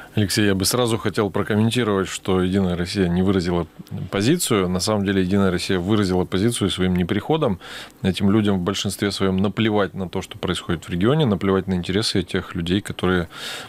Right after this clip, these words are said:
э, за «Единую Россию» голосовали и, быть может, не голосовали. Вопрос фальсификации я чуть позже тоже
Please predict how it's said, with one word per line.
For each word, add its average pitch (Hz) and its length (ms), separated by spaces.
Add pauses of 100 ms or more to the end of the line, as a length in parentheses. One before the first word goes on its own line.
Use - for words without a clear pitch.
(140)
э, 90 680
за 95 160
«Единую 110 300
Россию» 104 320
голосовали 117 640
и, 107 80
быть 107 220
может, 113 320
не 107 120
голосовали. 104 720
Вопрос 92 440
фальсификации - 720
я 98 80
чуть 95 220
позже 92 300
тоже 87 300